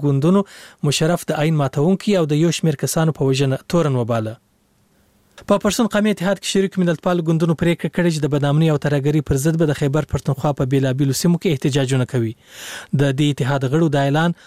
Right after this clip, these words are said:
پرون د پېښور په باچا خان مرکز کې یوې خبري غونډې ته په وینا کې وکړ. د پاکستان وزیر اعظم شهباز شریف په هغه هیواد کې د معلوماتو نړیوالې انټرنیټي پاڼې ویکیپیډیا د سمدستي بحالولو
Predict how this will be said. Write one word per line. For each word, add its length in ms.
پرون 240
د 80
پېښور 360
په 100
باچا 300
خان 180
مرکز 320
کې 80
یوې 240
خبري 260
غونډې 140
ته 180
په 140
وینا 160
کې 220
وکړ. 280
د 100
پاکستان 300
وزیر 200
اعظم 260
شهباز 280
شریف 180
په 100
هغه 140
هیواد 220
کې 100
د 100
معلوماتو 480
نړیوالې 500
انټرنیټي 540
پاڼې 240
ویکیپیډیا 680
د 100
سمدستي 500
بحالولو 480